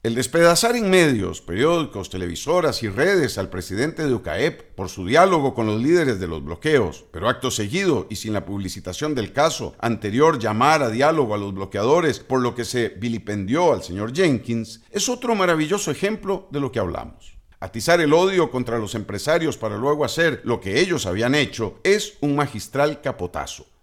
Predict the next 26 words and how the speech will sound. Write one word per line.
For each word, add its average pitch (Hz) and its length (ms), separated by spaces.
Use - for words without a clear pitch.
Dos 220 400
o 110 140
tres 170 220
pájaros 180 540
de 147 80
un 139 120
tiro. 73 280
¿Hemos 247 300
acaso 107 480
llegado 143 440
a 135 40
apreciar 120 460
la 160 100
diferencia 127 800
entre 127 520
el 135 260
distractor 147 640
social 143 720
y 131 120
el 107 60
objetivo 147 540
verdadero? 127 640
No, 78 420
claro 110 240
que 80 100
no. 76 300